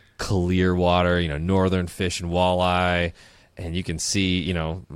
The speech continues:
you're up on the boat and you can see fifteen, twenty feet all the way to the bottom and fish down there. It's like, I'll never forget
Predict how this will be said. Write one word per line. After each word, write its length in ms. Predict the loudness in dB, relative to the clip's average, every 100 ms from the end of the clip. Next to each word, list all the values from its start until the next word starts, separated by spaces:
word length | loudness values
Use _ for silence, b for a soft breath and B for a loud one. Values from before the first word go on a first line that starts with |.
| -16
you're 400 | -12 -8 -2 2
up 160 | 2 2
on 80 | -2
the 60 |
boat 240 | -2 -2 -2
and 100 | -4
you 40 |
can 160 | -6 -6
see 280 | -4 -4 -4
fifteen, 560 | -4 -4 -4 -6 -6
twenty 340 | -8 -6 -6 -8
feet 480 | -8 -6 -6 -8
all 160 | -6 -4
the 80 | -2
way 100 | -2
to 80 | -2
the 80 |
bottom 540 | -2 -2 -2 -2 -4 -6
and 180 | -8 -8
fish 260 | -8 -6
down 220 | -4 -4
there. 160 | -2 -2
It's 200 | -2 -4
like, 260 | -6 -6 -10
I'll 320 | -10 -6 -4 -4
never 540 | -4 -2 -2 0 -4
forget 560 | -6 -8 -6 -6 -6